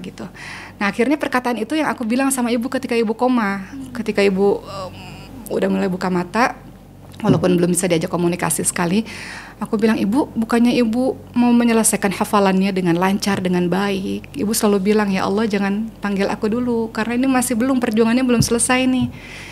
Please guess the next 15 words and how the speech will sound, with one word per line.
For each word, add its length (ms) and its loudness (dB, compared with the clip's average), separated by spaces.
Ibu 160 -4
berjuang 480 2
ya, 160 2
ibu 160 2
ingat 320 2
kan 160 4
ibu 220 4
punya 340 0
keyakinan 400 2
itu, 220 0
punya 180 2
janji 400 4
itu 80 -2
sama 300 -2
Allah. 240 -4